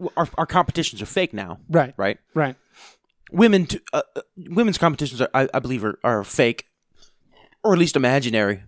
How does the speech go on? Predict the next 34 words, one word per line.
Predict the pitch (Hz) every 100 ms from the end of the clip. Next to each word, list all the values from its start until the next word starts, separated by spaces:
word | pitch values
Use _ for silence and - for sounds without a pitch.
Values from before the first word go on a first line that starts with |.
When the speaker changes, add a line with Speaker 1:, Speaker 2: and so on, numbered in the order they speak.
| _ _ _
Speaker 1:
The | -
competitions, | - 110 - 107 - 113 123
Speaker 2:
Right. | 156 143 139 _ -
Speaker 1:
Right. | 110 120 _ _ _
You're | - 165
not | 139
really | 147 147
competing | 143 127 143 123 117
against | 107 107 - - _ _
the | -
supermodel, | - 180 135 110 104 117 - _ _ _ _ _ _ _ _ _ _ _
but | 175
you | 147
think | 190 170
Speaker 2:
But |
in | 170
Speaker 1:
you |
Speaker 2:
your | 131
Speaker 1:
are |
Speaker 2:
head | 131
Speaker 1:
'cause | 165 139
Speaker 2:
you |
are. | 151
Speaker 1:
she's, | - - _
Speaker 2:
Yeah. | 160 151
Speaker 1:
'cause | 160
she's | 135 139
on | 127
the |
cover | - 131 101
of |
Cosmo, | - 117 104 92 107
right? | 113 101 -
Speaker 2:
Yeah. | 147